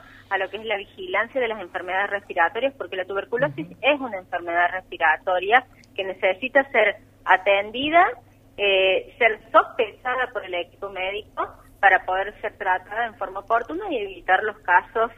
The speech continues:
este, relacionados a estos, a estos pacientes. Entonces, lo que se ha modificado en este caso es que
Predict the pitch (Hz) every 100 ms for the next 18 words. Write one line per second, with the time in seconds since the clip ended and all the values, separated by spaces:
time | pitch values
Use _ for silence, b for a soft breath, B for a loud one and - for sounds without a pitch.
0 | - - 180 170 - 175 180 180 202 185
1 | 180 196 220 185 165 - - 175 160 -
2 | - b b - 175 175 - 196 - 156
3 | - 156 127 135 180 180 185 196 233 226
4 | 214 196 185 175 170 - 196 220 214 -
5 | 202 202 202 202 - 220 269 285 311 262
6 | - 208 226